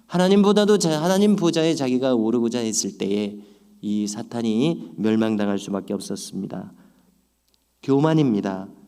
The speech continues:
교만은 한 인간을 패망케 합니다. 잠언 십육 장 십팔 절의 말씀 잘 아십니다. "교만은 패망의 선봉이요 거만한 마음은 넘어짐의 앞잡이니라."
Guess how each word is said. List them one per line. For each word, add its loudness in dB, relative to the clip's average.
교만은 4
한 2
인간을 4
패망케 0
합니다. -2
잠언 0
십육 -2
장 -2
십팔 -4
절의 -2
말씀 -2
잘 -6
아십니다. -2
"교만은 4
패망의 2
선봉이요 0
거만한 2
마음은 2
넘어짐의 -2
앞잡이니라." -12